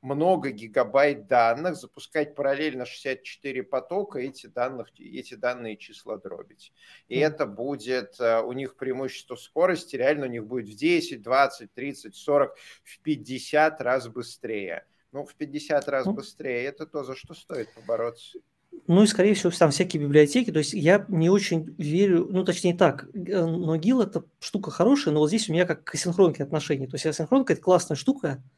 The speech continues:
Speaker 2: но я слишком часто вижу, что люди там, вот они пишут, типа, берут какой-нибудь фастапи, вставляют там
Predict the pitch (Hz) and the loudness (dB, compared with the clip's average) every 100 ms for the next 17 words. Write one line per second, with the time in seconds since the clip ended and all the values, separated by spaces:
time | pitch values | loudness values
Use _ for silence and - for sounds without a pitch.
0 | _ - - 165 170 233 196 175 170 190 | _ -20 0 4 6 6 2 -2 0 2
1 | 202 170 151 190 160 - 147 175 156 139 | 2 2 0 0 -2 -2 -2 -2 0 0
2 | 135 135 233 156 170 151 160 160 156 165 | 0 -2 -6 -8 0 4 6 4 2 -2
3 | 147 - 156 156 139 139 156 156 160 143 | -4 -6 -2 2 2 2 0 2 0 2
4 | 180 180 285 285 160 - - 165 175 151 | 2 4 4 6 2 2 4 6 8 8
5 | 147 147 131 | 6 0 0